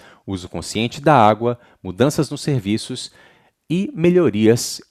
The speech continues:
que estamos entregando. No segundo trimestre, nossas comunicações proativas com clientes atingiram o volume de aproximadamente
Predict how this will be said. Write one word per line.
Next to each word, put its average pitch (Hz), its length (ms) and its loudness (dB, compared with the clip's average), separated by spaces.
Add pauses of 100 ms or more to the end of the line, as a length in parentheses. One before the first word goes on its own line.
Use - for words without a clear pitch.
que 156 80 0
estamos 90 320 -4
entregando. 90 540 -2 (540)
No 101 80 -12
segundo 98 320 -6
trimestre, 104 600 2
nossas 104 340 -4
comunicações 127 640 -4
proativas 147 720 -2
com 98 140 -12
clientes 98 420 -4
atingiram 101 640 -2
o - 20 -10
volume 95 300 -6
de 98 80 -6
aproximadamente 107 880 -4